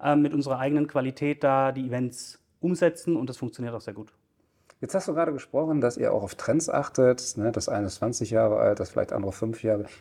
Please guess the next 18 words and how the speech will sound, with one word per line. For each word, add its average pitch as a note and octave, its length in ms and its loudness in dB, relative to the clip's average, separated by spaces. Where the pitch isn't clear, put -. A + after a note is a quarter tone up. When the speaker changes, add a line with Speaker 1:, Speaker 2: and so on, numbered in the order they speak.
Speaker 2:
Wo C#3+ 140 2
bezieht E3 400 -2
ihr E3 100 4
denn D3+ 160 4
euren C#3 240 2
Input D#3 480 -2
her? F2+ 260 0
So, F#2+ 200 -4
wo A2+ 80 -2
kommen C#3 180 0
die C3 140 0
Trends - 400 -2
her? A#2 260 0
Speaker 1:
Aus, B2 400 -4
äh, A#2+ 340 0
ganz D#3+ 540 0
verschiedenen F3 500 -4
Ecken. G#3+ 380 -6